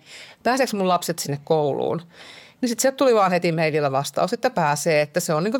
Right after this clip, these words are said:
niinku lain mukaan, että jos ne asuu täällä, niin niillä on oikeus käydä koulua,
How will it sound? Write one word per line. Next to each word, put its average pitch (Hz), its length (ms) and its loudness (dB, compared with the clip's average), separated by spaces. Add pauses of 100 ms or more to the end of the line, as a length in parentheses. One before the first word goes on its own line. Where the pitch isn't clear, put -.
niinku 220 240 0
lain 208 220 2
mukaan, 190 400 -2
että 165 120 -4
jos 160 140 -4
ne 226 160 0 (320)
asuu 202 380 0
täällä, 202 520 0 (340)
niin 185 120 2
niillä 170 200 4
on 156 40 6
oikeus 147 300 0
käydä 143 260 0
koulua, 170 540 2